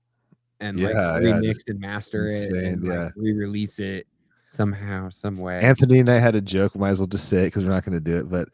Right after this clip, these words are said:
Speaker 2: we were like, "Dude, let's do a fucking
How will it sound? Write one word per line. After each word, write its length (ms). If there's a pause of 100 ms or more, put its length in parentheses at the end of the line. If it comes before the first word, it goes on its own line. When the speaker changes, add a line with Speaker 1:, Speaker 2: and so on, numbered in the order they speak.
(360)
Speaker 2:
we 80
were 60
like, 220
"Dude, 320 (260)
let's 240
do 400 (420)
a 60
fucking 520